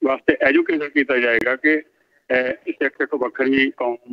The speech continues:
ਹੈ, ਵੱਖਰੀ community ਹੈ, ਇਹਨਾਂ ਨੂੰ ਕਿਸੇ ਦੇ ਨਾਲ ਹੋਰ, ਅਹ, ਮਜ਼ਹਬ ਦੇ ਨਾਲ ਜਾਂ ਹੋਰ ਕਿਸੇ ਲੋਕਾਂ ਦੇ ਨਾਲ mix ਕਰਕੇ ਦੇਖਿਆ ਨਾ ਜਾਵੇ। ਤੇ ਬਾਕੀ, ਅਹ, ਸਿੱਖਾਂ ਦੀ ਦੇਸ਼ ਭਗਤੀ ਬਾਰੇ ਵੀ ਪਤਾ ਚੱਲੇਗਾ ਵੀ ਸਾਡੀਆਂ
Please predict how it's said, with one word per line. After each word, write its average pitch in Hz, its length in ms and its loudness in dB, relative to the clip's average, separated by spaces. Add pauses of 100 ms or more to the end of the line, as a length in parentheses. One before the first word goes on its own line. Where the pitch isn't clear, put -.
(120)
ਹੈ, 135 120 -14
ਵੱਖਰੀ 127 360 -4
community 123 520 0
ਹੈ, 131 100 2
ਇਹਨਾਂ 139 220 0
ਨੂੰ 135 220 -4
ਕਿਸੇ 127 280 -2
ਦੇ 123 60 -6
ਨਾਲ 123 120 -2
ਹੋਰ, 127 640 0
ਅਹ, 117 80 -4
ਮਜ਼ਹਬ 123 280 0
ਦੇ 131 120 2
ਨਾਲ 117 240 2
ਜਾਂ 120 140 -2
ਹੋਰ 117 200 -4
ਕਿਸੇ 123 220 -6
ਲੋਕਾਂ 117 260 -2
ਦੇ 120 80 2
ਨਾਲ 117 300 0
mix 117 460 -2
ਕਰਕੇ 117 300 -2
ਦੇਖਿਆ 113 360 -2
ਨਾ 113 220 -4
ਜਾਵੇ। 113 360 -4 (920)
ਤੇ 151 140 -2
ਬਾਕੀ, 156 540 2
ਅਹ, 139 440 -2
ਸਿੱਖਾਂ 151 340 -2
ਦੀ 151 80 4
ਦੇਸ਼ 151 260 0
ਭਗਤੀ 151 360 -2
ਬਾਰੇ 139 220 0
ਵੀ 147 80 0
ਪਤਾ 139 260 -4
ਚੱਲੇਗਾ 135 480 0
ਵੀ 139 200 -8
ਸਾਡੀਆਂ 135 500 0